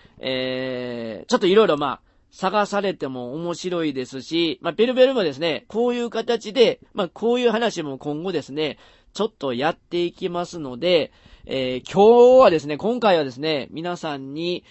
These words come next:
おすすめとしてですね、まあ、ヤフーファイナンスの株式ランキングを使って、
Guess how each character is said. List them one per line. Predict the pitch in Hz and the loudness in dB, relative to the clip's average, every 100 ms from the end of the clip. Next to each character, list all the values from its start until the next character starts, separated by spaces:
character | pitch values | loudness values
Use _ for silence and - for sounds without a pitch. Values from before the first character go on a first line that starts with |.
| _ - _ | _ -20 _
お | - | -14
す | 135 143 | -12 -12
す | 139 | -10
め | 160 175 | -8 -6
と | 139 | -8
し | 131 | -8
て | 160 | -8
で | 131 | -8
す | 113 | -8
ね、 | 131 190 208 - _ _ - | -4 -2 -2 -8 _ _ -10
ま | 143 | -8
あ、 | |
ヤ | 120 160 170 | -4 -6 -6
フ | - 190 202 208 208 202 | -6 -4 -2 -2 -2 -4
ー | 202 | -2
フ | |
ァ | 240 285 | -2 -2
イ | |
ナ | 269 202 | -2 -2
ン | 185 | -4
ス | 165 | -4
の | 156 151 139 _ _ | 0 0 0 _ _
株 | - 220 285 | -6 -6 -6
式 | - 247 | -8 -4
ラ | 240 254 | -4 -4
ン | |
キ | - 170 | -6 -6
ン | |
グ | 139 | -6
を | 127 | -8
使 | - 190 | -8 -8
っ | 151 | -8
て、 | _ - 196 190 135 | _ -4 0 2 0